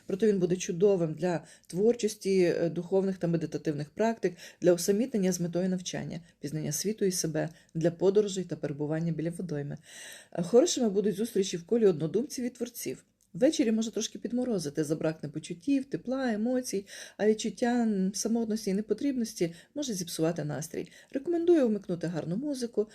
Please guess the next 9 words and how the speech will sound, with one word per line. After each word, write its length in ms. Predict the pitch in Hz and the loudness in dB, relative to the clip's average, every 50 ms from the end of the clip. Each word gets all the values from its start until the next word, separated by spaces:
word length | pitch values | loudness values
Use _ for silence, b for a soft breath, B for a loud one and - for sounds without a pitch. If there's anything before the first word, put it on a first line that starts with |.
| B B B | B B B
вийти 200 | 294 302 - - | -4 -2 -2 -2
на 100 | 196 202 | -2 -2
прогулянку, 600 | 196 196 226 214 196 196 196 185 165 170 165 170 | 0 0 -2 0 2 4 4 4 2 0 -4 -8
прочитати 420 | - 190 190 - - - 214 214 214 | -12 -12 -12 -10 -6 -4 -4 -4 -4
цікаву 440 | - - - - - 202 202 202 | -8 -10 -8 -6 -2 0 2 2
книгу 300 | 220 - 349 415 370 302 | 0 0 -2 -4 -2 -2
або 160 | 208 175 175 180 | -2 -2 -2 -2
подивитися 540 | 175 190 185 190 202 240 - 214 - - | -2 0 0 0 0 0 -2 -4 -6 -8
кіно. 400 | - - - 165 160 156 156 156 | -10 -8 -6 -4 -4 -4 -4 -6